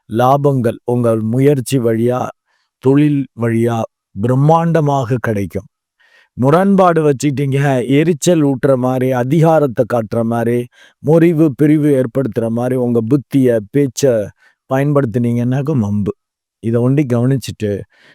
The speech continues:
மெடிடேட் பண்ணிட்டீங்கன்னா, சற்று, நான் அந்த வீடியோலயே சொல்லியிருப்பேன், சற்று தெம்புன்னு கிடையாது, ப-, சூப்பர் தெம்பை கொடுக்கும் அப்படின்னு இருக்கேன். அதனால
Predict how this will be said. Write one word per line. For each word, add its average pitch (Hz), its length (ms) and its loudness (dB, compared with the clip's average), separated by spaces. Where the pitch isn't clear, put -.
மெடிடேட் 151 460 2
பண்ணிட்டீங்கன்னா, 117 580 0
சற்று, 147 520 -2
நான் 127 240 2
அந்த 127 160 2
வீடியோலயே 156 520 2
சொல்லியிருப்பேன், 107 520 -2
சற்று 139 460 0
தெம்புன்னு 139 640 2
கிடையாது, 117 560 -2
ப-, 117 180 -8
சூப்பர் 185 580 2
தெம்பை 139 360 2
கொடுக்கும் 113 440 -2
அப்படின்னு 101 340 -4
இருக்கேன். - 300 -12
அதனால 120 200 4